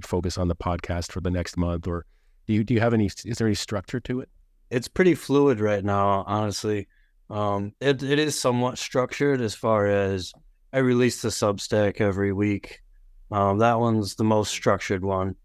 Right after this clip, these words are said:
Speaker 1: Hmm.
Speaker 2: Uh, get more into the, uh, the video stuff again now that the, the baby's kind of older and I can, I can get out and s-,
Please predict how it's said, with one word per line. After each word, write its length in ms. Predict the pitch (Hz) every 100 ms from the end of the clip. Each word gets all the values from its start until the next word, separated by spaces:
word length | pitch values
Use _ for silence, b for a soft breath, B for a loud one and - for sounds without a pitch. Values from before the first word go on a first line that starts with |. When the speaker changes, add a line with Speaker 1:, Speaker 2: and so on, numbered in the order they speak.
| -
Speaker 1:
Hmm. 140 | 104 92
Speaker 2:
Uh, 360 | 110 101 101 101 - -
get 160 | 139 120
more 380 | 123 120 117
into 560 | 110 110 101 - 110 107
the, 380 | 98 101 101 98
uh, 160 | 95
the 120 | 95 101
video 360 | 110 110 104
stuff 320 | 101 117 92
again 300 | 98 101 98
now 240 | 98 98 98
that 240 | 98 92 -
the, 380 | 95 92 92 - _ _ _
the 100 | 104
baby's 560 | 92 101 101 101 98 -
kind 240 | 98 95
of 160 | 95 90
older 400 | 104 107 101 95
and 100 | 95
I 120 | 95
can, 380 | 101 98 95 - _ _ -
I 80 | 113
can 140 | 113
get 160 | 107 101
out 340 | 101 101 85
and 320 | 98 98 95 90 _ _ _
s-, 200 | - -